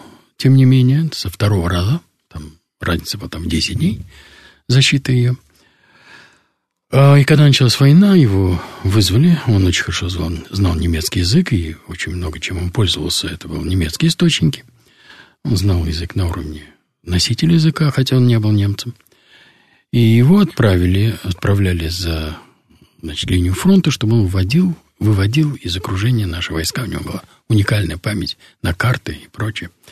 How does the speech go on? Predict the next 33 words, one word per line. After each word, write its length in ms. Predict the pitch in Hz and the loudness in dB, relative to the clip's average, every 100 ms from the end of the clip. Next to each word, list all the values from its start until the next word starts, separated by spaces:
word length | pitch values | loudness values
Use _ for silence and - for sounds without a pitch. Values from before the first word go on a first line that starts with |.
| - - - - - | -20 -20 -20 -12 -2
Он 140 | 131 | -2
был 100 | 87 | 0
в 60 | 82 | -2
военной 320 | 98 80 82 | -2 -2 -6
форме, 440 | - 165 139 107 101 - _ _ - | -2 -2 2 0 -2 -10 _ _ 0
немецкой, 500 | 123 113 - - 87 - | 2 2 0 -8 -14 -16
разумеется. 680 | 87 95 90 82 78 - - _ _ _ _ _ - | -12 -8 -6 -8 -12 -18 -20 _ _ _ _ _ -6
И 40 | |
был 160 | 104 104 | -4 -2
чуть 180 | 98 | -2
было 220 | 90 92 95 | -2 -4 -2
однажды 280 | 101 85 | -2 0
не 100 | 87 | 2
расстрелян 640 | 104 117 - 92 82 82 78 _ - | 2 2 0 -2 -4 -8 -16 _ -2
у 80 | 95 | 0
нас, 380 | 92 165 - _ _ _ _ _ - | 2 0 -6 _ _ _ _ _ -12
окружённый. 580 | 90 95 90 78 80 78 _ _ _ _ _ - | -6 -4 -4 -4 -8 -14 _ _ _ _ _ -10
И 80 | 98 | -6
они 140 | 82 | -4
его 120 | 82 | -4
приняли 340 | 87 113 90 85 | -4 -2 0 0
за 140 | 95 | 2
немца, 380 | 120 165 - 110 | 4 2 2 -4
и 120 | 87 | -6
только 300 | - 80 - | -8 -10 -10
там 220 | - 90 | -12 -8
один 240 | 90 90 87 | -4 -2 -2
пароль — 420 | - 135 147 123 _ - _ _ - | 0 2 2 0 _ -20 _ _ -20
это 280 | - 85 82 - _ _ | -14 -12 -12 -18 _ _
музыка, 400 | 123 131 98 90 | 4 4 4 -2
которая 300 | - 92 101 | -6 -6 -6
должна 240 | 82 87 85 | -6 -6 -8
была 260 | 80 82 | -10 -14